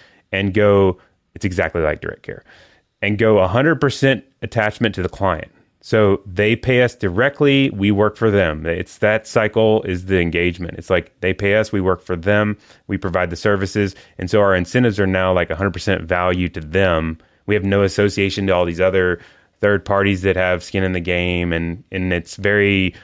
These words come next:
opaque ways of getting paid. Like, nobody could figure out how we got paid back in the day. Like,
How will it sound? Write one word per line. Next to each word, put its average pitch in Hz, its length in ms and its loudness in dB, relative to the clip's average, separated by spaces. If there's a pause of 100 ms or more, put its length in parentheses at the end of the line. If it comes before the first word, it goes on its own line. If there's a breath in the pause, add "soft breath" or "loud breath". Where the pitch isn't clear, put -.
(160 loud breath)
opaque 104 480 -2 (260)
ways 98 340 0
of 92 80 -6
getting 87 240 -2
paid. 107 340 0
Like, 104 120 0
nobody 131 260 2
could 104 160 -4
figure 104 200 2
out 92 80 2
how 87 80 0
we 82 100 -4
got - 220 -10
paid 107 280 0
back 101 220 -2
in 104 80 -4
the 98 100 -2
day. 101 280 2
Like, 92 180 0